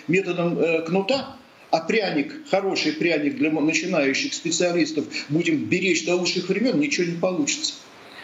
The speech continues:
Только, только, только, только принуждением ничего, ничего не добьёмся. Абсолютно. Надо менять статус сегодня молодого специалиста. Абсолютно согласен.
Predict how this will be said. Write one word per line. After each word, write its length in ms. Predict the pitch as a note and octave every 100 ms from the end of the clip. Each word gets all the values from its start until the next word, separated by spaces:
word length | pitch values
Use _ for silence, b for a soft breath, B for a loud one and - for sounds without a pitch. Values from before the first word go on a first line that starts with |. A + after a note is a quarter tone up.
| B B -
Только, 320 | F#3+ G3 G3+
только, 320 | G3+ G3+ G3+
только, 380 | G3 G3+ G3+ G3+
только 480 | G3 E3+ G3 G3 F#3+
принуждением 840 | - F#3+ F#3 - G#3 A3+ F#3 D3+
ничего, 380 | D3+ - E3+ F3+
ничего 360 | F3 E3+ F3 F3
не 120 | E3+
добьёмся. 500 | F#3 D#3+ D3 - - - - - - - -
Абсолютно. 560 | C#3+ - F#3 F#3+ - - - B B
Надо 200 | D#3 D#3+
менять 400 | F#3 G3+ D#3+ - - -
статус 480 | - D#3+ B2 B2 -
сегодня 320 | C#3 B2+ B2+
молодого 340 | C3+ C3 B2
специалиста. 720 | A#2+ - B2+ C#3 B2 G#2 - C#3
Абсолютно 480 | - E3 E3+ D#3+
согласен. 500 | - A2 F#2+ - -